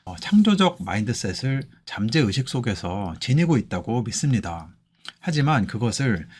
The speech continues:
누군가는 발견하기도 하고 누군가는 평생을 살면서 안타깝게도 발견하지 못하기도 하는 것 같습니다. 어, 그러면 창조적 마인드셋을 발견하기 위한,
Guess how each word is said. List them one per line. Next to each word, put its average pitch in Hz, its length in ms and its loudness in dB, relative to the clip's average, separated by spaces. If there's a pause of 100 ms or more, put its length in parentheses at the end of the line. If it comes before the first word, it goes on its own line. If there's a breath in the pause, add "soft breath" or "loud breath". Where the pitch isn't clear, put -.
(160 loud breath)
누군가는 127 640 6
발견하기도 110 580 2
하고 123 440 -4 (300 loud breath)
누군가는 107 720 2
평생을 151 440 2
살면서 104 680 0 (180 soft breath)
안타깝게도 117 840 -4 (180 loud breath)
발견하지 104 600 0
못하기도 117 580 -2
하는 123 260 2
것 107 200 -2
같습니다. 101 680 -2 (380)
어, - 80 -10
그러면 117 520 0 (280 soft breath)
창조적 196 800 4
마인드셋을 123 1000 0
발견하기 131 640 2
위한, 92 520 -2